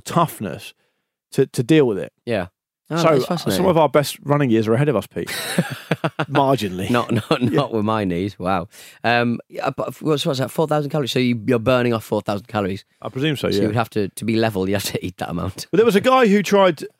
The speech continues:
Speaker 1: you know, when blogging was massive, like
Speaker 2: Yes.
Speaker 1: Tumblr blogs and all that kind of stuff,
Speaker 2: Mm.
Speaker 1: there was a guy who <laughs> said, I remember reading this blog, and he said, "What I'm gonna do, I love, I love cycling, me, I love the Tour de France.
Speaker 2: Mm.
Speaker 1: I, but I can't, I can't recycle, so I'm gonna eat all the food they eat."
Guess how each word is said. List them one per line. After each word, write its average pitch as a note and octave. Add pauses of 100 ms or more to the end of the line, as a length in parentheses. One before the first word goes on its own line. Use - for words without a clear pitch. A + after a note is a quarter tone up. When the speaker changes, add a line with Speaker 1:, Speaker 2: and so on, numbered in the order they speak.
(120)
Speaker 1:
you G3+
know, C4
when A3+
blogging D#3+
was A#2+
massive, - (240)
like G#2+
Speaker 2:
Yes. -
Speaker 1:
Tumblr A#2+
blogs G#2
and -
all A#2
that -
kind F#2+
of F2+
stuff, - (120)
Speaker 2:
Mm. F#2
Speaker 1:
there E3
was D3+
a D3+
guy F#3+
who D#3+
<laughs> -
said, C3 (640)
I C#3+
remember F3
reading D3
this A2+
blog, - (600)
and C3
he C3
said, A#2+
"What E3
I'm E3+
gonna D3
do, A2+ (100)
I G#2
love, C3
I A#2
love A2+
cycling, -
me, G#2+
I G#2
love A#2
the G#2
Tour A2
de A2+
France. F#2
Speaker 2:
Mm. - (1120)
Speaker 1:
I, A2 (100)
but -
I -
can't, -
I -
can't -
recycle, -
so F#2 (380)
I'm C3+
gonna C#3
eat D3+
all C#3+
the C3+
food D3
they G#2+
eat." G#2+